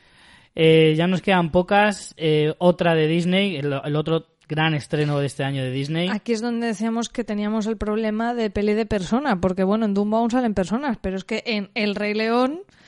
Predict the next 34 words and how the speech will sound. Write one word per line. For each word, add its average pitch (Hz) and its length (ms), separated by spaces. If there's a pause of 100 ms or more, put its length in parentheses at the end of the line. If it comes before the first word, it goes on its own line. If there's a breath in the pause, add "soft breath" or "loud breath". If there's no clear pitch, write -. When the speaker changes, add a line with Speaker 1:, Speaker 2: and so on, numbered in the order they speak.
(100)
Speaker 1:
Cero 170 240
personas. - 280
Speaker 2:
cero 254 200
personas. 233 520
Entonces 226 380
el 240 100
live 262 140
Speaker 1:
Cero 277 160
Speaker 2:
action 277 240
Speaker 1:
personas. 277 220
Speaker 2:
este 311 160
es 277 80
un 262 120
poco 269 220
complicado, 220 540
porque 190 180
al 185 80
final 196 400 (260 loud breath)
es 214 160
animación 190 480
de 170 80
otro 170 200
tipo, 226 260
no 175 100
van 185 120
a 196 100
poner 190 320
ahí 190 640 (360 soft breath)
tigretones 190 640
ni 175 160
nada. 180 340
Speaker 1:
<laughs> 165 100
Tigretón. 151 540 (1900 loud breath)
Claro. 147 440